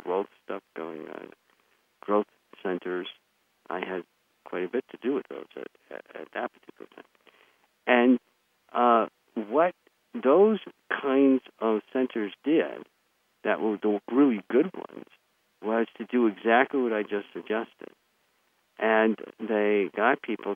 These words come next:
to recognize the, uh, holes in their consciousness by giving them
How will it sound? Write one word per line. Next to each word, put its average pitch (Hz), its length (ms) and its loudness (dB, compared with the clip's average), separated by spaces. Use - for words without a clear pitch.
to 98 80 -12
recognize 107 840 -8
the, 110 600 0
uh, 98 340 -8
holes 98 540 -2
in 104 200 -6
their 95 160 -2
consciousness - 760 -8
by 107 460 2
giving 151 560 8
them - 420 -14